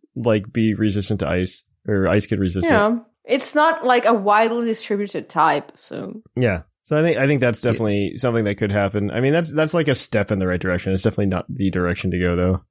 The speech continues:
Speaker 2: Mm-mm-mm-mm. Yeah.
Speaker 1: But Glaceon not having things makes me sad.
Speaker 2: Yeah.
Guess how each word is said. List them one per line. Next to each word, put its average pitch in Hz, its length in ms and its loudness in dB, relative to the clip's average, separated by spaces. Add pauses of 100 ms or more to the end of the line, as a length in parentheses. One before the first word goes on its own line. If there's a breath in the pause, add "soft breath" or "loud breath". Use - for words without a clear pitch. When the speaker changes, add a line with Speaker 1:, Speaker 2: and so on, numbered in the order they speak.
Speaker 2:
Mm-mm-mm-mm. 190 760 0 (240)
Yeah. 185 280 -4 (320)
Speaker 1:
But 120 120 0
Glaceon 135 540 0
not 113 300 -2
having 104 340 0
things 92 300 -4
makes 95 180 -4
me 92 80 -2
sad. 85 380 -2 (220)
Speaker 2:
Yeah. 175 420 -4